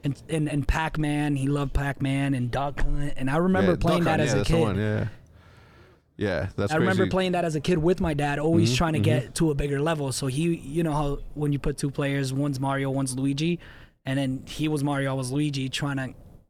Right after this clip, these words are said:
Speaker 1: beat his score.
Speaker 2: Yeah.
Speaker 1: Collect every coin or, you know, kill every little
Speaker 2: Yeah.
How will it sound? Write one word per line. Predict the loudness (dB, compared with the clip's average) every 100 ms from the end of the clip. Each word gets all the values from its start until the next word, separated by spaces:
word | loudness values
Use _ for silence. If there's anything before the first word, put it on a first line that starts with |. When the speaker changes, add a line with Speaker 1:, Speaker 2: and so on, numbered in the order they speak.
| -10
Speaker 1:
beat | -6 -4
his | 0 0
score. | 2 0 -2 -4 -6 -2
Speaker 2:
Yeah. | -2 -2 -6 -12 -16 -20 -20 -6
Speaker 1:
Collect | -2 0 -2 -2
every | -2 0
coin | -2 0 2 2 2 0 0
or, | 0 0 0 -4 -8
you | -2 -2
know, | -2
kill | 0 0 2 0
every | 0 0
little | 0 0 0 -2 -6 -8
Speaker 2:
Yeah. | -2 0 -2